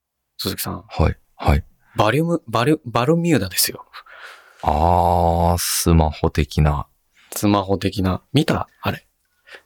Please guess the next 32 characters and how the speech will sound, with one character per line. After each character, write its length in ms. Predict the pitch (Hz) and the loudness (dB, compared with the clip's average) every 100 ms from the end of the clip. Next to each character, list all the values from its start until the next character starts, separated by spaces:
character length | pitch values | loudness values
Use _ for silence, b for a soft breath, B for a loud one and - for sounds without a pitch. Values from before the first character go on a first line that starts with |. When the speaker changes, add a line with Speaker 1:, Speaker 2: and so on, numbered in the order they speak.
| - | 0
Speaker 2:
見 200 | 87 87 | 2 4
ま 140 | 104 | 2
し 80 | - | 0
た 100 | 92 | -2
け 80 | - | -2
ど、 60 | |
バ 120 | 73 87 | 0 2
ル 80 | |
ミ 120 | 110 120 | 4 4
ュ 40 | |
ー 20 | |
ダ 80 | 78 | 4
そ 140 | - | 4
の 140 | 98 120 | 4 4
後 160 | - | 2
に 60 | 82 | 0
さ 160 | - 101 | 0 2
ら 80 | |
に 80 | 82 | 2
ビ 100 | 71 | 0
ッ 20 | - | -4
グ 100 | - | 2
ニ 80 | 78 | 4
ュ 40 | |
ー 20 | 73 | 4
ス 140 | - | 0
が 80 | 71 | 0
流 240 | 71 76 | 2 2
れ 80 | 69 | 0
て 140 | - | -4
結 220 | - - - | -4 -4 -2
構、 340 | - 57 50 | -2 -2 -4